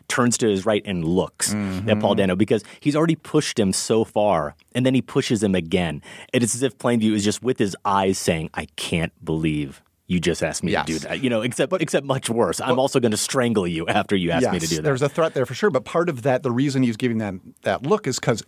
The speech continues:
Speaker 2: he's pushing him there. And I'm not saying Eli believes in
Speaker 1: Right.
Speaker 2: any of this actual repentance, but nevertheless, that's when he gets pushed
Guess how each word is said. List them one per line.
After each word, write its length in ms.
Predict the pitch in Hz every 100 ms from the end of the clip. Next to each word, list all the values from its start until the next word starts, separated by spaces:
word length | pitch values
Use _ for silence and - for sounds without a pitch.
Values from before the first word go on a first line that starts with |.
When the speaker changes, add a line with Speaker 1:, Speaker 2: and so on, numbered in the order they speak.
| _
Speaker 2:
he's 400 | - - 156 -
pushing 480 | - 196 196 202 143
him 260 | 127 107
there. 400 | 98 95 80 71 -
And 100 | 135
I'm 100 | 175
not 160 | 202 139
saying 260 | 170 131 131
Eli 500 | 151 113 98 95 87 - -
believes 560 | 113 113 123 151 113 85
in 60 |
Speaker 1:
Right. 80 | -
Speaker 2:
any 220 | 113 110
of 120 | 104 90
this 220 | 95 -
actual 300 | 123 113 -
repentance, 600 | 104 95 156 160 87 - - -
but 120 | - 123
nevertheless, 720 | 165 170 - 175 90 - - _ _ _
that's 360 | 101 127 156 -
when 100 | 131
he 60 |
gets 180 | 110 -
pushed 440 | - 135 - -